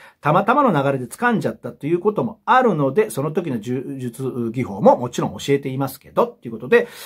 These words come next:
えっとですね、動画がこう貼ってありまして、あの、これよく出てくるやつなんですよ。初めにこうやって、こうやってやったりするけど、こうやってやってこう。だけど、次の動画ではめった刺しになってるってやつがあるんですよ。はい。これちょっと見ていただいたらわかる。まあ、これもリンク貼りますね。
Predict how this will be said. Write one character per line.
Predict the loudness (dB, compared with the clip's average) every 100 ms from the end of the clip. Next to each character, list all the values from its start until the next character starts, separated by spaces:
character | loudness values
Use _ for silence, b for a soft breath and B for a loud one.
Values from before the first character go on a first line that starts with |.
| B
え | -6
っ | -2
と | -2
で |
す | -4 -8
ね、 | 0
動 | 2 4
画 | 4
が | 2 -2
こ | -2
う |
貼 | -2
っ | -4 -4
て | -4
あ | -2
り | -4
ま | -6
し | -12
て、 | 0 2 2 0
あ | -8
の、 | -8 -2
こ | 6
れ |
よ | 6
く | 6 4
出 | 4
て |
く | 2
る | -6
や | -12
つ |
な | -20
ん |
で | _
す |
よ。 | _ _ _ _ _
初 | -6 -2
め |
に | -2
こ | -2
う | -2
や | -4
っ |
て、 |
こ | -6 -8
う |
や | -4
っ |
て | -2
や |
っ | -2
た | -4
り | -6
す | -10
る | -20
け | -20
ど、 | -20 -20 _ _ _ _
こ | -20
う | -20
や |
っ |
て | -20
や |
っ | -20
て | -20
こ | -20 _
う。 | _ _ _
だ | -6 0
け |
ど、 | 2 2 B B
次 | -4 2
の | 4
動 | 2
画 | 0
で |
は | -4
め | -2
っ |
た | 0
刺 | 0
し |
に | 0
な | -2
っ |
て | -4
る |
っ | _
て |
や | -20
つ |
が | -18
あ | -16
る |
ん | -16
で |
す | -20 -20
よ。 | -20 _ _ _
は | -20
い。 | -20 b b b
こ | -2
れ | 2
ち | 2
ょ |
っ |
と | 2
見 | 0
て | 0
い | 0 2
た | 2
だ |
い | 2
た | 0
ら | -10
わ |
か | -4
る。 |
ま | 0
あ、 | 2
こ | 2
れ |
も | 4
リ | 2
ン | 0
ク |
貼 | -4
り | -8
ま | -8
す | -14
ね。 | -20